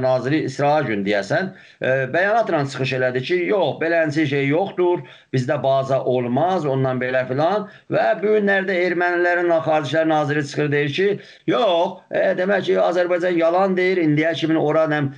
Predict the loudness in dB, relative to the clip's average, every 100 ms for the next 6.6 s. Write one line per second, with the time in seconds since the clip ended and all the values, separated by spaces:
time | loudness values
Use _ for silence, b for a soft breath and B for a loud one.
0 | B -6 -2 0 2 2 2 2 2 2
1 | 2 2 2 0 -2 -2 0 2 0 0
2 | -2 -2 0 0 0 0 0 0 -2 0
3 | -2 0 2 2 0 -2 2 2 2 2
4 | 0 0 0 0 2 2 2 2 0 0
5 | -8 B B B B -8 -4 -2 -2 0
6 | -2 0 2 2 2 0